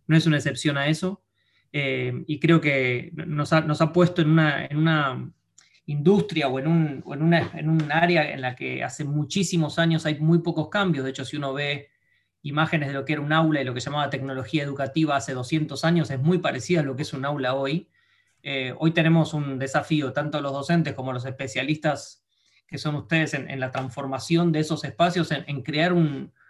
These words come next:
una dinámica nueva en la educación. Y bueno, de,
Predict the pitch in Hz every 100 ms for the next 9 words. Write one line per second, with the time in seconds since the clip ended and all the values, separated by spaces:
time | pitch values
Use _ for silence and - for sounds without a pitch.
0 | _ - 170 156 160 170 160 139 151 151
1 | 135 131 127 127 135 117 104 - 123 127
2 | 120 117 - 131 127 -